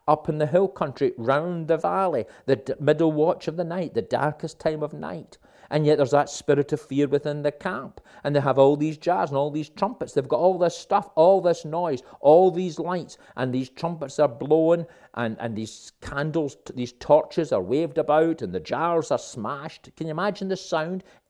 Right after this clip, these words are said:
echoing round the valley? You imagine the confusion that that caused in the camp, the, the idea that wasn't just three hundred, but there was myriads of people round about outside just waiting to attack the Midianite camp.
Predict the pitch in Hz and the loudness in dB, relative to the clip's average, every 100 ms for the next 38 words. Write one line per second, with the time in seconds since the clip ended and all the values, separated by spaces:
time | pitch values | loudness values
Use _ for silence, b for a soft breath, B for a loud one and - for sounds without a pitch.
0 | - 143 156 - 175 170 143 156 160 165 | -2 0 0 0 -2 0 2 2 0 -4
1 | 156 127 123 170 - B B 139 135 165 | -4 -4 -6 -8 -10 B B -2 0 0
2 | 160 175 170 180 165 - - 165 170 165 | 0 -4 -2 -6 -8 -12 -6 -2 -2 -2
3 | 196 202 - 131 131 139 147 - 143 143 | -4 -8 -10 -8 -4 -4 -6 -4 -2 -2
4 | 151 151 151 151 - 104 123 - B B | -6 -8 -8 -8 -10 -8 -10 -14 B B
5 | B 135 131 143 147 160 143 143 143 131 | B 2 4 2 2 -2 0 0 2 4
6 | 135 131 113 - 127 107 - 165 262 277 | 2 0 -6 -8 -10 -6 -2 -2 -4 -6
7 | 147 123 113 107 b b 117 117 151 170 | -4 -4 -4 -6 b b -8 4 6 8
8 | 214 226 - 208 196 - 202 208 180 185 | 8 6 4 0 2 0 0 0 0 0
9 | 190 185 185 180 190 180 156 160 - 180 | 0 0 2 4 4 4 2 0 -2 -4
10 | 175 135 - - 143 175 165 170 - 165 | -4 -6 -8 -2 -2 -2 -6 -8 -6 -8
11 | 170 147 147 156 165 160 156 _ 156 160 | -6 -6 -4 -4 -4 -6 -10 _ -10 -10
12 | 170 _ | -12 _